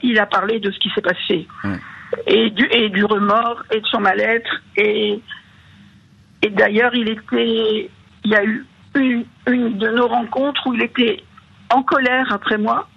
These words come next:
Speaker 1: parce que j'étais présente au fil du temps, malgré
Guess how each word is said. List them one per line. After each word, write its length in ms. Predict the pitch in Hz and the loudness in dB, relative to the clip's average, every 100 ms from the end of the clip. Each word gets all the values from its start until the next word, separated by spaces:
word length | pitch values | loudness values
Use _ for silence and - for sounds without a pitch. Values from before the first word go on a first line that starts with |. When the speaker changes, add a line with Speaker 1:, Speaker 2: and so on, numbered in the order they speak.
| _ - - _ _ - _ _ - - | _ -20 -20 _ _ -20 _ _ -20 -4
Speaker 1:
parce 320 | 208 - - | -4 -4 -2
que 160 | 247 233 | 2 2
j'étais 240 | 240 240 | 2 -2
présente 520 | - 254 220 269 381 - - - - | -2 0 0 0 -2 -4 -6 -6 -4
au 80 | 214 | 0
fil 240 | 247 226 | 0 2
du 180 | 214 226 | 2 2
temps, 300 | 269 269 392 - - - - - | 0 0 -2 -10 -20 -18 -10 0
malgré 480 | 214 247 262 240 | 2 4 2 0